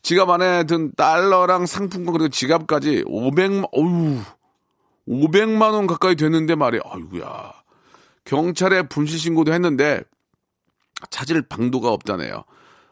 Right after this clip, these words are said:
벌써부터 올해는 망한 것 같다고 자책하는 남자친구에게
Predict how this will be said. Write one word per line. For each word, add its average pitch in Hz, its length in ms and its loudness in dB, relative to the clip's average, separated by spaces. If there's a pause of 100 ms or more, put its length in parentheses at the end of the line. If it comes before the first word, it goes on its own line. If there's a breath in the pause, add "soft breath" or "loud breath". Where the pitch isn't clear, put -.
벌써부터 165 380 2
올해는 160 400 2
망한 143 320 2
것 160 40 0
같다고 147 360 0
자책하는 147 400 -4
남자친구에게 123 920 0